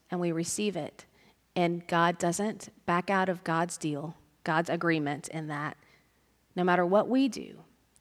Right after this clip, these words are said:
we come back to that space and we remember,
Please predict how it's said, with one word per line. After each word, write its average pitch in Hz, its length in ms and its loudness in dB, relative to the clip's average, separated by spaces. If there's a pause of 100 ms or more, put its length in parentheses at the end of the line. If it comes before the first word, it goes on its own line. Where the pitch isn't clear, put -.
(540)
we 180 140 2
come 170 240 -2
back 170 340 2
to 190 100 -4
that 170 200 0
space 165 400 -4
and 185 160 -2
we 180 140 4
remember, 180 840 4